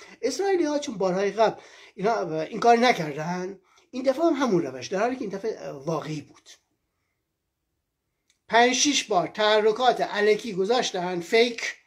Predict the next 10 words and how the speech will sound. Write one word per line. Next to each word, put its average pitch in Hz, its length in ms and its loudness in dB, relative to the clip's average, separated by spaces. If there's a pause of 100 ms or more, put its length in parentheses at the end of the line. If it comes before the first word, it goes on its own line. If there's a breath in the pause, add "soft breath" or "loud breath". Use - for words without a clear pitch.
(840)
این 240 280 -2
بار 269 200 8
واقعی 208 420 4
انجام 143 400 -6
دادن. 135 360 -20 (1200)
اسرائیلی 208 340 4
ها 240 100 6
جدی 226 260 0
نگرفتن. 160 520 -4 (220)
خوب، - 360 2